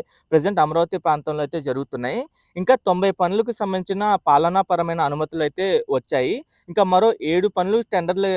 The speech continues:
ప్రక్రియలు అయితే ఉన్నాయి. ఇంకా ఐదు పనులకు సంబంధించి టెండర్లు పిలవాల్సి ఉంది. ఇవి కాకుండా మరో ముప్పై ఆరు వేల ఐదు వందల డెబ్బై ఏడు కోట్లకు విలువైన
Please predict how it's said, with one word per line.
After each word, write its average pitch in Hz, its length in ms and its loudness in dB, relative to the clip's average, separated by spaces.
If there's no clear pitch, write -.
ప్రక్రియలు 170 460 0
అయితే 165 220 0
ఉన్నాయి. 139 400 -4
ఇంకా 185 240 4
ఐదు 170 240 4
పనులకు 196 400 -2
సంబంధించి 180 440 -2
టెండర్లు 170 440 0
పిలవాల్సి 156 460 0
ఉంది. 139 260 -4
ఇవి 175 160 -2
కాకుండా 220 600 0
మరో 185 280 2
ముప్పై 165 340 -2
ఆరు 190 220 4
వేల 185 240 0
ఐదు 147 200 0
వందల 170 280 -4
డెబ్బై 151 300 -2
ఏడు 151 140 -2
కోట్లకు 180 420 -6
విలువైన 156 400 -2